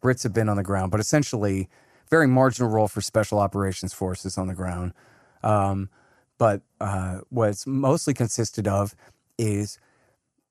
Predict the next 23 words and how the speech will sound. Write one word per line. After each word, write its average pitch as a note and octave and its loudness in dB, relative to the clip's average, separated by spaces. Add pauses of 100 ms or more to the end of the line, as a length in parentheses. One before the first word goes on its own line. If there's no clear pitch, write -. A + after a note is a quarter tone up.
(100)
first B2+ 0
of A#2 0
all, G#2+ 4
providing A2+ 4
all G#2 2
the F#2+ -4
planes B2 2
in G#2 0
the F#2 -6
first A#2 0
place F#2 -4
and F2 -4
continuing G2+ 0
to F#2+ -8
sell G#2 2
them F2+ -2
more, G2 -2 (320)
but G#2+ -2
also A2+ 0
all A#2+ 8
the F#2+ -4
bombs, F#2+ -2 (140)
which, G2 -4